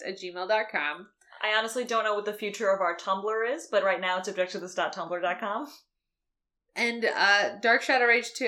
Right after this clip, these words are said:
Speaker 1: off the YouTubes, who's no longer on the YouTubes. We've been doing this so
Speaker 2: <laughs>
Speaker 1: long. Uh, thanks.
Speaker 2: For Hey Pal Detective Gumshoe Remix.
Speaker 1: Yeah.
Speaker 2: It's really, it's really what starts this whole thing.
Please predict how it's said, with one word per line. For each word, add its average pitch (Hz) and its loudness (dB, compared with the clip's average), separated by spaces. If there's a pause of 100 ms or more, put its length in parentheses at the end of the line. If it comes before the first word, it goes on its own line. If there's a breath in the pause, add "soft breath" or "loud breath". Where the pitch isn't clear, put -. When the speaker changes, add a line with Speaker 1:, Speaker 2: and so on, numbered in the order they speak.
Speaker 1:
off 220 4
the 233 -8
YouTubes, 214 -6
who's 214 -8
no 196 -4
longer 208 0
on 196 2
the 240 -4
YouTubes. 254 -4
We've 240 -2
been 240 4
doing 247 0
this 294 -2
so 262 2
Speaker 2:
<laughs> 262 6
Speaker 1:
long. 277 2
Uh, 220 6
thanks. 254 -4 (200)
Speaker 2:
For 233 -10
Hey 233 -4
Pal 233 2
Detective 240 -6
Gumshoe 254 -6
Remix. 247 -2
Speaker 1:
Yeah. 339 4
Speaker 2:
It's 214 -2
really, 208 0
it's 226 -6
really 226 -2
what 220 -2 (140)
starts 226 -2
this 233 -8
whole 233 -4
thing. 214 -6